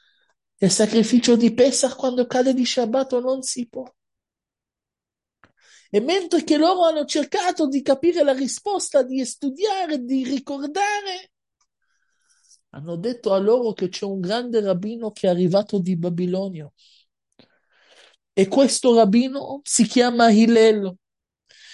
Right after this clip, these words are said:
E questo Hillel Hazaken, che è un grande rabbino di Babilonio,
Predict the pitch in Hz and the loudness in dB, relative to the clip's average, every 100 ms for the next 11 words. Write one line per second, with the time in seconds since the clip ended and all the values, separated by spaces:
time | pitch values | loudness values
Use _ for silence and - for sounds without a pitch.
0 | - - 220 302 320 - 311 247 269 277 | -4 0 2 4 2 4 4 8 6 6
1 | 302 311 285 254 262 - 294 302 320 _ | 2 4 0 0 -4 -2 -4 -4 -6 _
2 | _ _ 254 254 240 277 294 285 269 254 | _ _ -4 -4 -2 -2 -2 -2 0 0
3 | 285 285 269 240 240 247 233 247 262 277 | -2 -4 -4 -4 -4 -4 -4 -4 -2 -2
4 | 277 302 311 | -8 -18 -20